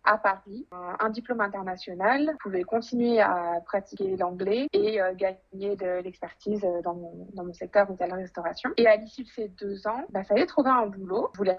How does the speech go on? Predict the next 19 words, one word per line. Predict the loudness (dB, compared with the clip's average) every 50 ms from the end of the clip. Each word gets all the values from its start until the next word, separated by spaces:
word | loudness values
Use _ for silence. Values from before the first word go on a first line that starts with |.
| 0 -4
partir | -4 2 4 4 6
à | 6
l'étranger. | 4 2 0 -6 -8 -12 -10 -6 -4 -2 -2 -2 -4 -6 _ _ _ _
Mais | -6 -4 0 2
là, | 4 4 6
il | 6
y | 6
avait | 4 4 2 -2
un | -4 -2 -2 -2 -2 -2 -4 -8 -10 -12
changement | -8 -8 -6 -6 -4 -4 -4 -4
dans | -2 -4
la | -4 -4 -2 0
donne, | 2 2 2 0 -4 -8 -8
c'est | -8 -10
que, | -6 -2 0
euh, | 0 2 2 2 2 0 -2
mon | -6 -10 -8 -6
amoureux, | -6 -6 -6 -8 -12 -12 -6 -2 0 0 0
lui, | -2 -4 -8 -8 -8 -6 -6 -6